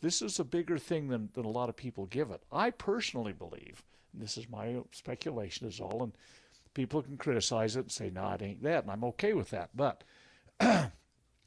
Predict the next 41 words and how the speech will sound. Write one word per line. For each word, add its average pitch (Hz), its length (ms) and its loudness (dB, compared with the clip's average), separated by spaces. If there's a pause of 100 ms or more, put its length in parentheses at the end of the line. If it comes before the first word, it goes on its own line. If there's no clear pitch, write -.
(400)
personally 165 380 2
think 127 240 -2
that 104 120 -4
Jesus 131 440 -2
loved 123 220 0
this 98 200 -2
young 95 180 -6
man 95 280 -6
because 113 360 -4
of 101 100 -4
his 98 140 -4
goodness. 113 520 -4 (680)
And, 120 300 2
and 127 140 0
he 120 180 0
was - 180 -2
calling 151 360 0
him 175 140 -4
to 160 120 -4
the 165 100 2
apostleship. 165 840 -2 (180)
He 170 140 0
was 262 160 2
calling 185 400 0
to 139 80 -4
be 156 160 2
with 185 340 2
the 139 80 -4
twelve. 202 560 0 (640)
And 135 200 2
he 135 100 2
was 147 180 2
saying, 170 460 2 (640)
"Hey, 262 360 0 (340)
sell - 580 2
everything 240 360 2
and 202 100 -2
come 202 220 0
be 226 180 4
with 170 240 0
us. 80 320 -2